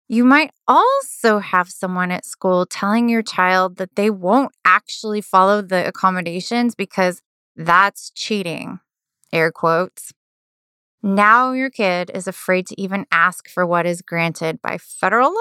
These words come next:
law in the I E P. All right, after hearing those examples, if you are nodding in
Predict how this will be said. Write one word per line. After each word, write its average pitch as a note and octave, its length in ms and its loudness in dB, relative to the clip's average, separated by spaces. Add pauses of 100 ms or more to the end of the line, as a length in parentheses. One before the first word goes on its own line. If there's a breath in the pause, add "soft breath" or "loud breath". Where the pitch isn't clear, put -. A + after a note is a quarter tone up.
law E3+ 340 0 (260)
in G3+ 200 -2
the F#3+ 80 2
I D#3+ 220 0
E E3+ 100 -12
P. - 240 -12 (1200)
All F#3+ 80 4
right, D#3+ 220 -2 (260)
after G#3+ 320 0
hearing B3 400 0
those D#4 200 0
examples, F#3+ 880 -4
if G3 200 -4
you A3 180 0
are C4 160 0
nodding F3+ 460 2
in F3+ 200 -8